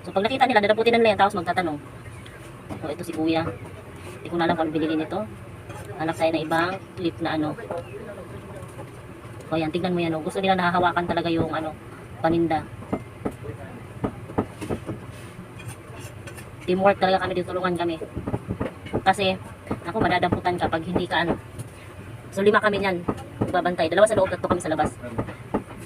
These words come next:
Tapos, dito, may electric fan ako na yung sa bahay, pinadala ko dito kasi, Diyos ko, nung karamihan na ng tao,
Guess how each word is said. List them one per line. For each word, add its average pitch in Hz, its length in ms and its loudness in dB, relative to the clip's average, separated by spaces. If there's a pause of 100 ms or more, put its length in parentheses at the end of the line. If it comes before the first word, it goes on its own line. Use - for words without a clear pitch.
(160)
Tapos, 190 320 8
dito, 196 160 6
may 185 160 2
electric 190 240 4
fan 190 160 6
ako 190 240 2
na 190 160 4
yung 190 80 0
sa 190 80 0
bahay, 175 160 6
pinadala 180 320 0
ko 180 80 4
dito 175 160 0
kasi, 175 240 2 (400)
Diyos 185 160 -4
ko, 226 160 4
nung 214 80 4
karamihan 202 400 6
na 196 80 2
ng 196 80 0
tao, 170 320 4